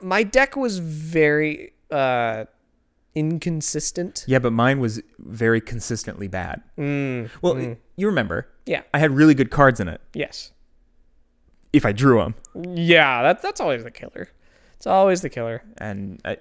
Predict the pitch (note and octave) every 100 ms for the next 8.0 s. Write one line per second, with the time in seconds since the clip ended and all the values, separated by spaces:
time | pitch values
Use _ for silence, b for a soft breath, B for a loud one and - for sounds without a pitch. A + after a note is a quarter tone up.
0 | - D#3 C#3 C#3+ D#3 D#3+ D#3 D3+ D3+ D3+
1 | C#3+ C3+ B2+ B2 A#2 B2+ F3 C#3+ E3+ B3+
2 | C4 D#3 E3 E3 - B2+ C3 C3 C3 A2+
3 | G#2 A2 A2+ - - - G#2+ G2+ A#2 G#2+
4 | G2+ F#2+ - - A2 A2 G#2+ G#2+ - F#2+
5 | F#2 F2 E2+ - F#2 G2 C#3+ - b b
6 | b _ A2+ G#2+ G2+ G2 G2+ G2 G#2+ G2
7 | - G2 F2+ E2+ D#2 F2 - - A#3+